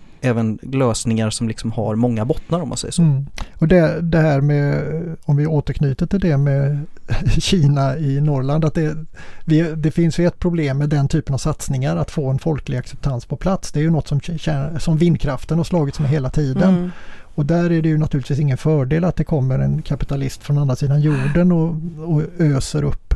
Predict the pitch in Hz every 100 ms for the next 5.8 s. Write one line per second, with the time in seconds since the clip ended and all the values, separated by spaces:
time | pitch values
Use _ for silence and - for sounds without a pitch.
0 | 147 - 147 - - - - - 151 143
1 | 139 175 185 - 175 143 - 160 175 -
2 | - 202 190 170 165 160 220 285 180 170
3 | - 185 147 214 165 127 - 147 151 147
4 | 165 139 - 151 160 156 - 139 131 -
5 | 185 - 143 - 143 123 143